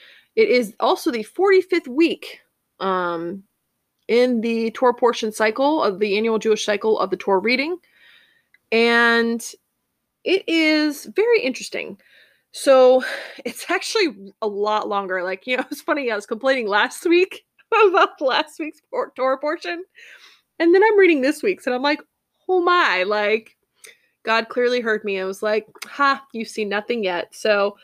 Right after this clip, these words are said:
this week's Torah portion, uh, it starts out in Deuteronomy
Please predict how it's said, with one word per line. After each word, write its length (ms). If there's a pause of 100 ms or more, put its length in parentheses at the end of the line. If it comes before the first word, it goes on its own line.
(260)
this 300
week's 400
Torah 320
portion, 680 (360)
uh, 420
it 140
starts 460
out 220
in 80
Deuteronomy 840